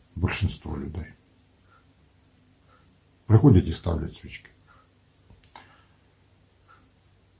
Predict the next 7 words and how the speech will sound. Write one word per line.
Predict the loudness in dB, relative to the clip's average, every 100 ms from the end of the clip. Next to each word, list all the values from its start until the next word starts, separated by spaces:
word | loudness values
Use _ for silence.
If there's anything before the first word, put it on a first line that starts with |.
| -20 -20 -20 -20 _ _ _ _ _ _ _ _ _ -20 _
Одне | 8 12 12 12 12 12 12 10
діло, | 12 12
коли | 12 10
ви | 10
ставите | 10 10 8 8
за | 4
себе, | 4 8 6 6